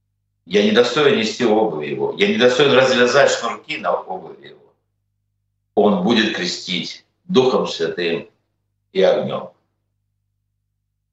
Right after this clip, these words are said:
Иудеи на протяжении всей их истории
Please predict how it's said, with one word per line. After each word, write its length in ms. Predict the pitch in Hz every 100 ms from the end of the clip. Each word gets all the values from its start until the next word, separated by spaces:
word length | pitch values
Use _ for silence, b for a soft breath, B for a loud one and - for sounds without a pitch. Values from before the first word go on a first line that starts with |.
| _ _ _ _ _ _
Иудеи 460 | 104 117 120 147 139
на 80 | 120
протяжении 960 | 107 107 107 123 131 127 120 120 117 -
всей 360 | - 156 165
их 140 | 160 156
истории 600 | - 95 80 69 -